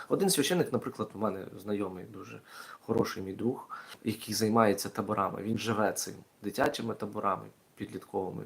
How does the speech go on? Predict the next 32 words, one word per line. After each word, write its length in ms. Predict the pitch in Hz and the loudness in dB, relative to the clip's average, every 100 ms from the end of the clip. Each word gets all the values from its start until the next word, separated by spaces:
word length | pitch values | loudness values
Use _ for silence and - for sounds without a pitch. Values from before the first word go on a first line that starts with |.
| 101 | -12
він 80 | 95 | -12
просто 380 | 104 98 - | -10 -10 -12
в 60 | - | -14
це 120 | - 101 | -10 -4
душу 400 | 101 120 - 107 | 2 2 2 -4
вкладає. 500 | - 104 - - - _ _ _ _ _ - - - _ _ _ _ - 120 | -8 -8 -8 -10 -12 _ _ _ _ _ -20 -20 -20 _ _ _ _ -6 -4
Він 300 | - 123 120 | -2 2 2
не 80 | |
буде 260 | 110 113 120 | 2 2 0
займатися, 680 | 107 107 104 104 - 98 98 | 0 0 -2 -2 -4 -4 -6
там, 240 | - 101 - | -10 -10 -10
наприклад, 460 | 92 - - - - | -12 -14 -14 -14 -8
волонтерством, 720 | 101 98 92 98 92 - - | -4 -4 -4 -4 -4 -10 -12
тому 160 | 120 127 | -6 -6
що 160 | 127 131 | -4 -4
він 140 | 117 | 0
займається 480 | 110 123 135 113 - | 2 2 0 -2 -4
дитячими 480 | 98 113 113 95 92 | -6 -6 -6 -8 -10
таборами, 440 | - 98 90 - - _ - | -10 -8 -8 -10 -18 _ -10
він 100 | 98 | -10
в 80 | - | -4
цьому 320 | 110 113 110 | 0 0 -2
себе 280 | - 107 98 | -8 -8 -8
знайшов. 400 | 101 92 - - - _ - - - - - - - - | -6 -8 -8 -14 -20 _ -20 -14 -8 -8 -8 -12 -14 2
А 100 | 113 | 8
інший 320 | 127 180 196 | 8 8 6
мій 160 | 147 120 | 6 6
знайомий, 560 | 104 117 107 101 98 - | 6 4 4 2 0 -6
от 240 | 107 - | -6 -2
він 140 | 113 | -2
просто, 380 | 113 110 101 - | 0 0 0 -4
він 240 | 95 98 | -10 -12